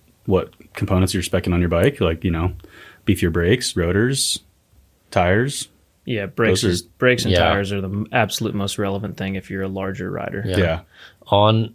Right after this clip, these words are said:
Speaker 3: even for myself, when I was in Santa Cruz last week, uh,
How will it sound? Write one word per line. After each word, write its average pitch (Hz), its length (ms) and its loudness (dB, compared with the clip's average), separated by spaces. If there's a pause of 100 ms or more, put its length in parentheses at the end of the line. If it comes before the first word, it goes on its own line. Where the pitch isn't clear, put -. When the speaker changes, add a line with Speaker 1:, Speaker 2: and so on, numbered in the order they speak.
Speaker 3:
even 123 380 4
for - 120 -6
myself, 90 640 2 (100)
when 104 180 0
I 92 100 4
was 101 140 2
in 95 320 2
Santa 101 320 2
Cruz - 480 -4
last 85 300 0
week, 92 340 -4
uh, 82 460 -2